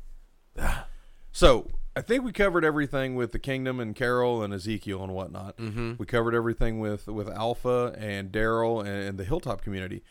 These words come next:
Speaker 2: Do you have anything else that you wanna address?
Speaker 1: No.
Speaker 2: All right, so we're out of Conjectureville.
Speaker 1: Yeah, we're out of Conjectureville.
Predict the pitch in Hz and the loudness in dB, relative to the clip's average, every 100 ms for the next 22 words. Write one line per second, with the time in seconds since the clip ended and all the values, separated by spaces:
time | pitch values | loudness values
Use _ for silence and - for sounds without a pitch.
0 | - _ 98 135 175 165 156 147 139 131 | -20 _ -6 -4 0 0 0 -2 -4 -4
1 | 127 120 117 104 101 104 98 98 104 98 | -4 -4 -4 -6 -4 -4 -4 -4 -2 -4
2 | - - 113 139 151 107 113 104 - 98 | -4 -10 0 6 6 6 4 2 0 2
3 | 113 160 151 180 170 175 - 135 117 95 | 4 4 4 0 4 2 2 -2 0 -2
4 | 95 127 127 104 120 127 127 117 | 4 8 8 10 6 6 2 4